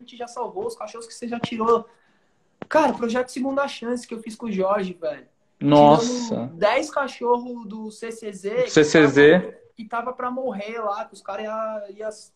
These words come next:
Speaker 1: virar sabão,
Speaker 2: Sacrificar.
Speaker 1: modo de dizer, né? Não sei lá o que ia acontecer.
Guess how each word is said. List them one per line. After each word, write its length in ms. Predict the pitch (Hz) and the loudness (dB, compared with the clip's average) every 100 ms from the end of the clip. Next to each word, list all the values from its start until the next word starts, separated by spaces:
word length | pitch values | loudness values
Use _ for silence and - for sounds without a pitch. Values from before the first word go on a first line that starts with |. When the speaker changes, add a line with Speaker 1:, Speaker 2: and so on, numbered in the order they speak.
| _ _ _ _ _ 170 | _ _ _ _ _ -16
Speaker 1:
virar 300 | 196 214 220 | -8 -6 -6
sabão, 500 | - 139 190 - 233 | -2 -2 0 -2 0
Speaker 2:
Sacrificar. 640 | 147 139 - 127 127 135 | 0 0 0 2 2 0
Speaker 1:
modo 100 | 202 | -2
de 80 | - | -8
dizer, 260 | 196 220 220 | -8 -8 -10
né? 80 | 311 - | -12 -12
Não 80 | |
sei 200 | 202 277 | -14 -14
lá 100 | 240 | -10
o 40 | 220 | -10
que 100 | 214 | -8
ia 60 | 202 | -10
acontecer. 460 | 208 196 202 208 | -10 -10 -10 -10